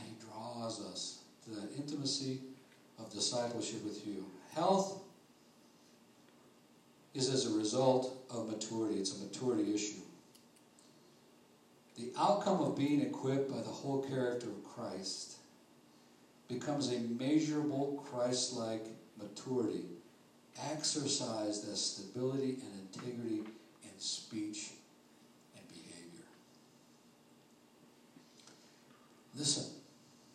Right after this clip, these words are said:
sometimes we, we, we equate maturity with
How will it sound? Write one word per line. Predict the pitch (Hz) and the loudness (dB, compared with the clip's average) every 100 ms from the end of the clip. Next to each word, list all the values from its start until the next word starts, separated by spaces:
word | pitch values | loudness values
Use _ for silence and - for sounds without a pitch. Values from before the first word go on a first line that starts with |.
| - - - - - - - - - - - | -20 -20 -20 -20 -20 -20 -20 -20 -20 -20 -14
sometimes | - - 190 175 175 160 156 | -8 -4 -4 2 6 8 6
we, | 120 123 120 - - 113 | 4 0 0 -6 -8 -2
we, | 120 110 107 110 | 0 0 0 2
we | 110 | 2
equate | - 160 147 139 139 - 123 | 2 2 4 4 0 -6 -8
maturity | 110 - - 226 240 165 101 101 - 113 | -8 -6 2 4 6 6 4 2 -2 0
with | 127 127 - | 2 2 0